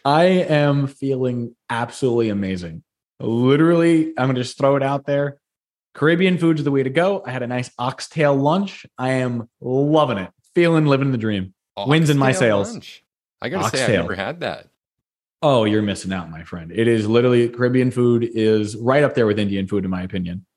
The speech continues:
Speaker 2: Mm.
Speaker 1: Can't get better.
Speaker 2: Yeah, I gotta do some, uh, Caribbean travel. I really haven't yet.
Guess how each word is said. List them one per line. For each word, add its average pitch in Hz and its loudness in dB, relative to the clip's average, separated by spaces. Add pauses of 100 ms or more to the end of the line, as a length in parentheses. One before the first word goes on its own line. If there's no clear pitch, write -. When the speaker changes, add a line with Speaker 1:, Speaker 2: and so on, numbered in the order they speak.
(100)
Speaker 2:
Mm. 101 -10
Speaker 1:
Can't 147 0
get 123 0
better. 92 -2 (520)
Speaker 2:
Yeah, 92 -6 (160)
I 107 -8
gotta 127 -8
do 123 -6
some, 117 -6
uh, 107 -4
Caribbean 113 -6
travel. 104 -6
I 82 -4
really 90 -6
haven't 95 -10
yet. - -16